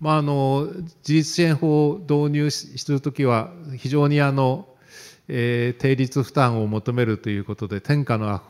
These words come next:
法だということで、あの、相当批判をされましたが、あの、その前後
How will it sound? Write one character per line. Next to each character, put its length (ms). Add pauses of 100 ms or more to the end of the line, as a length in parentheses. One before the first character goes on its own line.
法 200
だ 140
と 100
い 100
う 40
こ 120
と 160
で、 280
あ 80
の、 220
相 180
当 260 (440)
批 140
判 280
を 300 (260)
さ 160
れ 140
ま 140
し 100
た 160
が、 320 (100)
あ 100
の、 140
そ 160
の 160
前 160
後 320